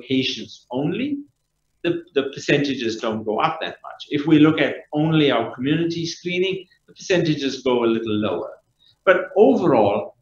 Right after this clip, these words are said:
it doesn't matter which group you look at, the percentages remain low.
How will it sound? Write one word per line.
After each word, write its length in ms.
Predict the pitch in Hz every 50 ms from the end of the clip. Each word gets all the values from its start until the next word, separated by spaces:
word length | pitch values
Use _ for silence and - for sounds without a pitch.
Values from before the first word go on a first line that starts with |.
| _ _ -
it 120 | 151 147
doesn't 280 | 170 185 185 180 185 165
matter 260 | 147 147 143 127 127
which 280 | 135 135 - - -
group 300 | - 190 247 262 - -
you 120 | - 110 101
look 280 | 101 101 101 - - -
at, 220 | 92 95 92 92 - - _ _ _ _ _ _ -
the 120 | 113 - -
percentages 1040 | - 123 - - - 139 139 139 139 - 120 110 110 107 104 101 101 - - - _ _ -
remain 360 | 107 95 95 95 92 90 90 -
low. 360 | 143 170 - - - - -